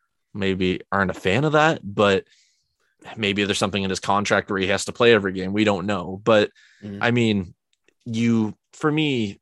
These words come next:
Speaker 1: as much as we're trying people out, and, like, I do agree you have to give Leon Bailey a run of games now, 'cause we haven't seen him play a run of games since we've, uh, the, the club has bought him. Um, I don't know why I say I bought him, 'cause I didn't buy him. I don't have that much money.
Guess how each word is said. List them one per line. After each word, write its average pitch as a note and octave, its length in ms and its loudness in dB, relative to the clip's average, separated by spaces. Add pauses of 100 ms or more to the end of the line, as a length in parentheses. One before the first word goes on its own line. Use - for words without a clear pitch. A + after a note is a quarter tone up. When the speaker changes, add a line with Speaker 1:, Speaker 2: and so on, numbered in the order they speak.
Speaker 1:
as A#2 180 -4
much C#3+ 180 4
as B2 100 -2
we're A#2 120 4
trying G#2+ 500 0
people G2 340 -6
out, G#2+ 260 4
and, G#2 100 -2
like, G2 200 0
I F#2+ 140 2
do G2 180 -4
agree G2 300 -4
you F#2 80 -2
have F#2 200 -4
to G2+ 80 -10
give F#2+ 220 -2
Leon F#2+ 300 -4
Bailey F#2 300 -2
a F#2 80 -2
run F#2+ 200 0
of F#2 100 -4
games F#2 320 -6
now, G2+ 220 2
'cause F#2+ 180 -8
we F2 100 -4
haven't G2 360 -2
seen G2+ 240 -6
him A2+ 200 0 (300)
play A2 160 2
a A2+ 60 6
run A2 200 4
of G#2+ 100 2
games G#2 420 -2
since G2 200 -6
we've, F#2+ 240 -4 (540)
uh, F#2+ 320 -8
the, F#2 120 -6
the F2+ 120 -4
club F#2+ 280 -2
has G#2+ 160 2
bought G2 240 2
him. C3+ 120 -4 (400)
Um, D#2 360 -10
I F#2+ 60 -10
don't G2+ 100 -8
know F2+ 60 -4
why F#2+ 80 0
I F#2 40 -2
say F2+ 120 2
I F#2+ 220 2
bought F#2+ 220 -2
him, A2+ 140 -2
'cause - 260 -10
I F2+ 120 -2
didn't F#2+ 200 -2
buy F2 180 -4
him. A#2+ 260 -2
I G#2+ 60 -4
don't G2 140 -2
have F#2+ 140 0
that G2 80 0
much G#2+ 160 -2
money. C#3+ 220 -4